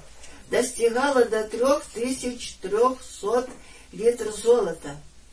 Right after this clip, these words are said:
Лишившись такого имущества, которым он мог бы в течение многого времени питать и одевать нищих,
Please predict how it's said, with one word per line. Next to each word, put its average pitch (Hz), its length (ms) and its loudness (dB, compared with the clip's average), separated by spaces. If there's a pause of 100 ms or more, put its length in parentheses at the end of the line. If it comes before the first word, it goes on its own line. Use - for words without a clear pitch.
(400)
Лишившись 240 720 0
такого 220 420 0 (120)
имущества, 196 760 -4 (360)
которым 233 640 4
он 233 280 4
мог 226 360 4
бы 208 80 0
в 202 120 -6
течение 220 480 4
многого 208 520 -2
времени 202 480 2
питать 202 480 -2
и 185 40 -4
одевать 185 460 -6
нищих, 254 500 -6